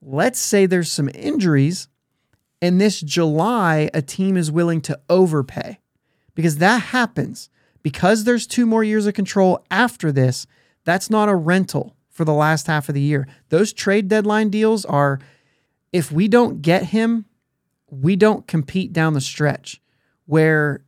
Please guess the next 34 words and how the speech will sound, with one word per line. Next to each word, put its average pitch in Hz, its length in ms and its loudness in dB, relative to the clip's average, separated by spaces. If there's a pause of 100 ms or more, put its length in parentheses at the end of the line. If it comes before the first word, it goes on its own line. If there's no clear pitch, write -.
right 190 340 0
now 202 540 0
you 180 260 -4
might 190 280 0
say, 185 180 0
"Let's 208 240 -2
see 220 140 -2
how 196 160 2
the 160 60 -4
season 151 340 -2
pans 139 320 -2
out. - 240 -18 (560)
I 180 80 0
think 220 200 2
we 220 120 2
could 202 160 0
probably 175 320 2
get 156 180 0
by 151 460 2 (500)
without 143 520 0 (200)
giving 147 340 0
up 143 200 0
our 139 100 2
guys 127 540 -2 (420)
if 147 160 -6
he's 147 220 -2
gonna 135 160 0
be 127 180 0
here." - 320 -10
You 151 160 0
know 147 60 4
what 135 100 2
I 131 40 2
mean? 131 240 0